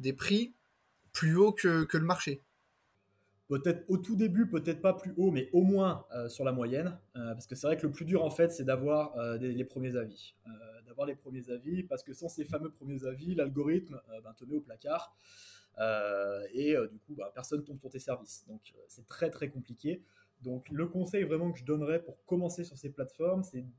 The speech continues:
Speaker 2: de ne pas attendre que les clients viennent d'eux-mêmes vers vous. Euh, c'est au moins de chercher les premiers clients, euh, faire de la prospection, bah, une prospection assez classique au final, hein, sauf qu'au lieu de les amener,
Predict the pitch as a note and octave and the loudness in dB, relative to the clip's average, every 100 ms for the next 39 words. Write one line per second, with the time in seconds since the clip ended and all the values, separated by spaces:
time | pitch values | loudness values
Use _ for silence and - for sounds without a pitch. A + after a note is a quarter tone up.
0 | - C3+ C3+ G3 G3+ F#3 F#3 F3+ C#3 C#3 | -4 -2 2 2 4 2 2 0 -4 -4
1 | D#3 E3 C3+ D3+ C#3 C3+ B2+ B2+ G#2+ A2+ | -4 -2 0 0 2 0 0 -2 -4 -6
2 | A2+ A#2+ E3+ - _ _ _ _ A2 A2 | -8 -8 -14 -18 _ _ _ _ -6 -4
3 | G#2 - A#2 - - F#3+ G3 F#3 - - | -4 -8 -10 -8 0 4 4 2 0 -2
4 | E3+ - F3 D#3 D3+ D3+ D3 D3 D3 D3 | -2 -2 -4 -4 -4 -4 -4 -6 -4 -2
5 | D3 C#3 A2+ - D3 C#3 C#3 C3 B2+ - | -2 -4 -6 -2 -2 -2 -4 -8 -10 -10
6 | C#3 A2 - A#2 - - B2+ A#2+ B2+ C3+ | -10 -10 -12 -18 -18 -14 -12 -12 -10 -8
7 | C3 G#3+ C3+ C3 B2+ A#2+ B2+ - D3 - | -6 -6 -8 -10 -8 -6 -6 -4 -4 -2
8 | C3+ D#3 D#3 F3+ C3 C3 C3 C#3 C#3+ D3 | -4 0 2 2 2 0 0 0 0 0
9 | D3 | -2